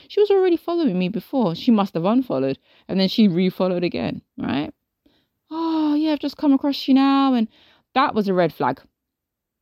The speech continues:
That was a red flag because you're, you're, you're, you're being phony. You're not being honest, first of all. And I really look at things like that.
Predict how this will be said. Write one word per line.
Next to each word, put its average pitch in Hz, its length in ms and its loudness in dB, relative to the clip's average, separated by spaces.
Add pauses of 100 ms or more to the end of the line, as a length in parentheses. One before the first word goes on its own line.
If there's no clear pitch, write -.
(720)
That 233 160 4
was 220 120 4
a 180 80 2
red 170 200 2
flag 180 360 -2
because 175 300 -2
you're, 165 360 4 (260)
you're, 175 280 2
you're, 175 160 -2 (160)
you're 175 480 0
being 247 340 2
phony. 202 440 0
You're 185 120 0
not 190 280 -2
being 170 280 0
honest, 151 560 -4 (220)
first 160 340 -2
of 143 100 -8
all. 147 220 0 (140)
And 202 120 4
I 220 80 4
really 262 340 2
look 247 240 0
at 240 160 -4
things 220 300 0
like 214 200 -2
that. 233 260 0